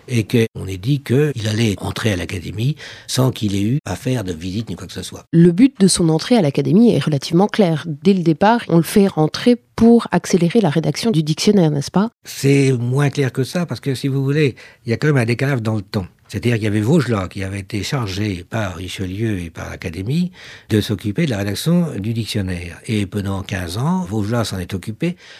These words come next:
Speaker 1: L'ennui, c'est que, à sa mort, en seize cent cinquante, il y avait que sept, huit lettres à avoir été travaillées. Encore, euh, elle n'était pas disponible véritablement.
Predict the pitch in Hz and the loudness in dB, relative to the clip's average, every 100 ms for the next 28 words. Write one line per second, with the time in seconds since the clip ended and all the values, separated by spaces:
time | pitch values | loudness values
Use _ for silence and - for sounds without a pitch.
0 | - _ 101 113 143 190 160 123 - 120 | -20 _ 0 2 4 2 2 0 0 0
1 | 113 - - - 117 131 190 190 170 - | -2 -8 -10 -6 -2 0 0 0 -2 -6
2 | 101 90 107 - 104 101 101 117 165 190 | -8 -6 -6 -4 -6 -4 -6 -2 0 0
3 | - - _ 110 104 117 160 - - 160 | -4 -20 _ -6 -4 -2 -2 -4 0 2
4 | 175 - 110 107 107 123 151 - - _ | 2 -2 -4 -2 -2 -2 -4 -12 -20 _
5 | - - - 107 104 104 104 139 127 120 | -20 -20 -6 -2 0 0 0 0 0 -2
6 | 107 90 - _ _ _ _ _ 160 - | -2 -6 -12 _ _ _ _ _ -10 0
7 | 143 104 90 90 87 - 110 101 - 92 | 2 2 -4 -8 -10 -10 -8 -8 -8 -10
8 | - 123 143 107 95 95 98 107 127 110 | -4 -2 0 -2 -4 -4 -4 -2 0 -2